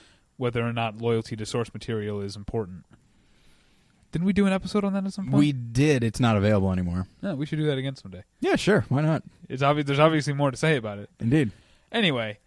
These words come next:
Speaker 1: so, um, the
Speaker 2: Do
Speaker 1: Red
Speaker 2: we wa-,
Speaker 1: Skull.
Speaker 2: do we wanna do this?
Speaker 1: Yeah.
Speaker 2: We are thirty minutes in. We could continue this c-,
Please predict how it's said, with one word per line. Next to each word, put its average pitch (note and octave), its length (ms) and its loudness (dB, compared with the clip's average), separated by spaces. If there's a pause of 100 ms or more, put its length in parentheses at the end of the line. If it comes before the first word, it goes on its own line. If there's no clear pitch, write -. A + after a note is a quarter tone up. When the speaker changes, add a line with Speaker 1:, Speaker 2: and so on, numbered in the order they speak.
(220)
Speaker 1:
so, F#3 480 4
um, D3+ 420 2 (120)
the F3 80 0
Speaker 2:
Do - 60 8
Speaker 1:
Red F3 80 12
Speaker 2:
we - 20 6
wa-, A3+ 80 6
Speaker 1:
Skull. D#3 540 2
Speaker 2:
do D#3+ 100 6
we B3 80 6
wanna A#3+ 240 2
do A#3+ 160 -2
this? B3+ 340 -4 (140)
Speaker 1:
Yeah. F3+ 280 2 (240)
Speaker 2:
We E3+ 220 8
are E3 140 8
thirty G3+ 340 6
minutes E3 340 2
in. A2 220 2
We C3 140 4
could D#3 160 -2
continue E3 420 2
this D3 180 -4
c-, C3 80 -10